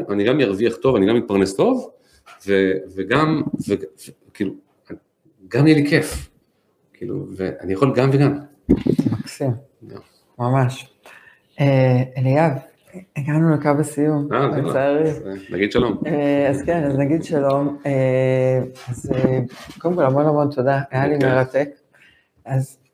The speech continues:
Speaker 2: נעים מאוד, אני הייתי הדס, הדס דרגצקי אגמון, יועצת עסקית כבר, אה, הרבה שנים, אני עשרים שנה בעולם העסקים, אה, וגם אני, אפרופו הסיפור שלך, אה, מה שמניע אותי להיות יועצת עסקית, זה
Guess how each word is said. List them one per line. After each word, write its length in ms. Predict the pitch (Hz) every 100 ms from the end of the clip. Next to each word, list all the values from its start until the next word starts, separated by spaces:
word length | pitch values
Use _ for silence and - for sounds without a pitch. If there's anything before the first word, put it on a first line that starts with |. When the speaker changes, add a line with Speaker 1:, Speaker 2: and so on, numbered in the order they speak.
| _
Speaker 2:
נעים 240 | 147 151 160
מאוד, 280 | 139 143 135 -
אני 140 | 143
הייתי 220 | 143 143 135
הדס, 380 | 120 123 123 -
הדס 200 | 131 131
דרגצקי 400 | 127 131 127 -
אגמון, 320 | 123 123 117
יועצת 380 | 120 131 131 131
עסקית 340 | 123 - 143 139
כבר, 240 | 127 123
אה, 140 | 120 120 -
הרבה 240 | 123 120 127
שנים, 420 | - 123 127 127 127
אני 160 | 120 123
עשרים 300 | 123 143 139
שנה 220 | 135 131
בעולם 360 | 123 123 127 123
העסקים, 600 | 120 - 127 156 170 185 - - - _ _
אה, 60 | 139 139 131 131 127 123 120
וגם 320 | 127 131 151
אני, 380 | 143 143 160 160 131
אפרופו 540 | - 135 - 143 139
הסיפור 500 | 139 139 135 143 143
שלך, 240 | 147 135 151 143 139 -
אה, 420 | 135 127 123 -
מה 180 | 131 139
שמניע 540 | 135 131 127 123 135 127
אותי 260 | 123 156 147
להיות 280 | 131 127
יועצת 320 | 127 127 127 -
עסקית, 400 | - - 131
זה 100 | 127